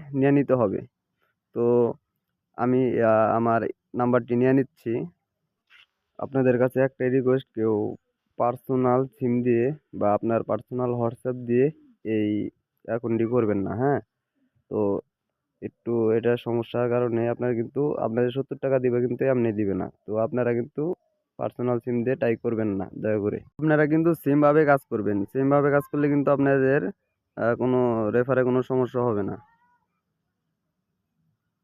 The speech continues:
তো এখানে আমরা এই যে নাম্বারটি তুলে দেওয়ার পরে get ওটিপি একটা চাপ দিয়ে দিব।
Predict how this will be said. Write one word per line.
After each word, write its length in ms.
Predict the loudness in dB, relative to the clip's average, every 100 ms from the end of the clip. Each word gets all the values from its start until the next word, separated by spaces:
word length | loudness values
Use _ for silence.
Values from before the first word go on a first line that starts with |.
| _ _ _ _ _ _ _ _ -4
তো 100 | -2
এখানে 340 | 0 0 2
আমরা 280 | 2 4 4
এই 60 |
যে 100 | 4
নাম্বারটি 360 | 2 2 2 0
তুলে 260 | 0 0 2
দেওয়ার 200 | 2 2
পরে 380 | 2 2 2 -4 _ -4
get 280 | 0 0 0
ওটিপি 320 | -2 -2 -2
একটা 200 | -2 -4
চাপ 160 | -4
দিয়ে 140 | 0 -2
দিব। 340 | 0 -2 -4